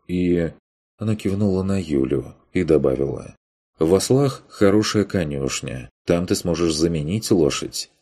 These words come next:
Это, как я вижу, хм, устала». Понимая, что речь идёт о ней, Юля вытянула голову и издала возмущённое ржание. Раса поморщилась, видимо, оценив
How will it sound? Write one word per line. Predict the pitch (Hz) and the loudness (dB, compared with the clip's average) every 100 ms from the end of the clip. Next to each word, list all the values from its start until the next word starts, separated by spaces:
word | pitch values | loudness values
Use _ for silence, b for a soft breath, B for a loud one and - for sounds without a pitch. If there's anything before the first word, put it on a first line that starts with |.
| _ | _
Это, | 76 117 127 | 0 2 2
как | - 87 - | 2 2 4
я | 80 73 | 4 4
вижу, | 73 69 76 71 67 _ - - | 2 0 0 0 -4 _ -18 -8
хм, | 73 67 65 69 67 64 - _ _ - | -6 -4 -6 -6 -8 -10 -14 _ _ -4
устала». | 170 - - 65 64 64 67 67 78 _ _ _ _ _ | -2 -2 -4 0 0 -2 -6 -10 -14 _ _ _ _ _
Понимая, | 80 78 78 78 104 107 | -2 -2 -4 -4 -2 -2
что | - 87 | -2 -2
речь | 85 87 - | -2 -4 -4
идёт | 80 78 | -2 0
о | 76 | -2
ней, | 71 78 87 80 _ - | -4 -4 -4 -6 _ -6
Юля | 80 85 110 104 | 0 4 4 4
вытянула | 95 101 - 95 98 95 | 4 0 0 0 2 2
голову | 80 71 65 65 58 - _ - | 4 2 2 -2 -8 -10 _ 0
и | 80 76 | 2 2
издала | 69 69 67 80 | 2 2 4 4
возмущённое | 110 95 76 69 - 80 73 71 73 76 | 2 0 0 -6 -2 -2 -2 -2 -2 0
ржание. | 73 71 71 65 64 - - - _ _ _ - | 2 0 0 -4 -6 -14 -18 -20 _ _ _ 0
Раса | 95 131 127 131 | 2 4 2 0
поморщилась, | 127 120 113 101 - - 104 - - - _ - | 0 0 2 0 0 -4 -6 -8 -10 -12 _ 0
видимо, | 78 76 73 73 73 | 2 2 0 0 -2
оценив | - 78 78 95 - | -2 -2 -2 -4 -6